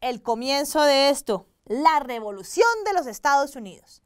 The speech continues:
La guerra de independencia se prolongó hasta mil setecientos noventa y uno, con victorias para ambas partes. Los colonos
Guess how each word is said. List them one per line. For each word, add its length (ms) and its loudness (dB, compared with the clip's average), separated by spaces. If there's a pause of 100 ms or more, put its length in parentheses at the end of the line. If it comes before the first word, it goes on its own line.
La 240 -18
guerra 440 0
de 80 -4
independencia 720 -10
se 140 -16
prolongó 640 -2 (340)
hasta 420 -6
mil 340 -2 (100)
setecientos 1080 -8 (240)
noventa 500 -8
y 100 -8
uno, 200 -12 (160)
con 200 6 (160)
victorias 760 -2
para 340 -6
ambas 300 -6
partes. 520 -12 (640)
Los 380 -2
colonos 500 -2